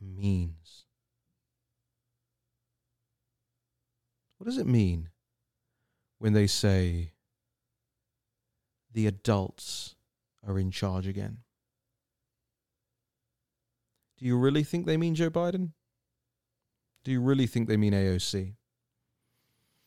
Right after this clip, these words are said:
Or do they mean the Chinese Communist Party, who can basically pull on the strings of almost any person in the U S government?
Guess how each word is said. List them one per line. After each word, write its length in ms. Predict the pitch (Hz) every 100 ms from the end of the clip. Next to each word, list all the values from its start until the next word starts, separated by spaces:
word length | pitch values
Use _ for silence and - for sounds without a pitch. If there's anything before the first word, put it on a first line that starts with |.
| _ _ _ _ _ _ _ _
Or 40 | 151
do 80 |
they 140 | 196 240
mean 540 | 226 202 147 147 135 - _ _ _ _ _ _ _ _ -
the 80 | 147
Chinese 320 | 170 156 156
Communist 360 | 151 131 127
Party, 380 | - 92 90 85 - _ _ _ _ _ _ _ _ _ _ _ _ _ _ _ _ -
who 80 | 156
can 140 | 170 160
basically 520 | 190 226 - - 226
pull 220 | - 156
on 100 | 147
the 80 | 131
strings 460 | - 143 135 131
of 160 | 120 - -
almost 440 | 156 151 143 - - _
any 580 | 170 196 220 233 233 226 - _ _
person 680 | - 160 156 - 151 151 143 _ _ -
in 100 | 123
the 100 | 117
U 200 | 143 139
S 140 | 135
government? 540 | - 113 101 98 87